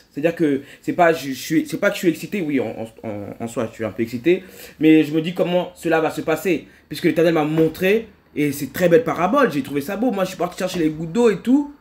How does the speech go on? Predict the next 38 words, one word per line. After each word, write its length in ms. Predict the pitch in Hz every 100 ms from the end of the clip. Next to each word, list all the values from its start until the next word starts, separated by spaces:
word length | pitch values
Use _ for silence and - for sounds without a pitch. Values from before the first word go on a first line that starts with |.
| _ _ - -
Hein, 160 | 247
hein. 260 | - 202 196 - _ _ _ _ _ -
Allah 340 | 185 190 226
m'a 160 | 202 180
montré 380 | 180 175 202 208
tard 300 | - 233 175
et 40 |
j'ai 120 | 156
commencé 400 | 175 190 196 214
plus 180 | 180 233
tôt, 180 | 254 220
hein. 60 |
Ça 160 | 202 160
fait 120 | 165
au 60 | 165
moins 220 | 175 175
deux 340 | 160 233 202
heures. 140 | 226 202
Je 60 |
réf-, 180 | 175 160 - - - -
je 60 |
suis 80 | 202
en 80 | 185
train 160 | 196
de 120 | 190 175
chercher. 480 | 175 220 208 - 196
C'est, 160 | -
je 60 | -
suis 100 | 180
dans 100 | 190
le 100 | 185
bon 180 | 175 185
sens. 340 | - 254 247 - - -
Mais 200 | 175 180
à 200 | 196 196
la 240 | 202 202 208 175 180
dernière 640 | - 320 320 277 277 285 277
seconde 500 | - 240 220 262 226